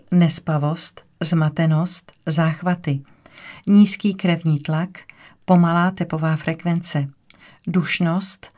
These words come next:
bolest v krku, zácpa, kvasinková infekce úst, průjem v souvislosti s podáváním antibiotika, vracení kyselého obsahu žaludku do úst,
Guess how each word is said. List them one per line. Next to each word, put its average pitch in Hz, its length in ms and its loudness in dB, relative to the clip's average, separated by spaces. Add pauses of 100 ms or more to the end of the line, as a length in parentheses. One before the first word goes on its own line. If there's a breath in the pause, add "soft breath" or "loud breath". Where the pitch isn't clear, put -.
(140)
bolest 165 420 -2
v - 120 -16
krku, 160 400 -6 (720 loud breath)
zácpa, 170 720 0
kvasinková 165 640 0
infekce 160 640 -6
úst, 160 500 -8 (380 loud breath)
průjem 180 540 2
v 196 60 -6
souvislosti 165 640 -4
s - 80 -6
podáváním 156 800 0
antibiotika, 151 880 -2 (480 loud breath)
vracení 180 560 2
kyselého 165 560 -2
obsahu 160 400 -4
žaludku 147 460 -4
do 147 140 -4
úst, 156 500 -8